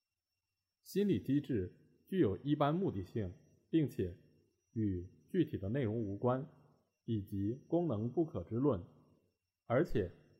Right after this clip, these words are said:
进化心理学将心理学和其他生命科学整合了起来。它的基本假设是，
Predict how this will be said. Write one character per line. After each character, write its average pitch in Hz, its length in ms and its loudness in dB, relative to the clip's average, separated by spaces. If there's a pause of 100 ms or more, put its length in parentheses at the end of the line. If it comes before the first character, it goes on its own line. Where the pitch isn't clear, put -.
(240)
进 165 180 6
化 143 180 4
心 185 220 2
理 123 100 2
学 90 320 -4 (280)
将 151 260 2
心 190 220 -2
理 110 120 0
学 101 440 -4
和 113 200 0
其 117 200 -6
他 135 200 -2
生 185 200 -2
命 151 120 -2
科 147 200 0
学 92 280 -4 (520)
整 104 200 2
合 104 200 -2
了 92 100 2
起 - 160 -6
来。 85 240 -10 (840)
它 180 160 0
的 170 120 4
基 170 200 4
本 160 160 4
假 107 180 0
设 113 220 -4
是， 95 320 -4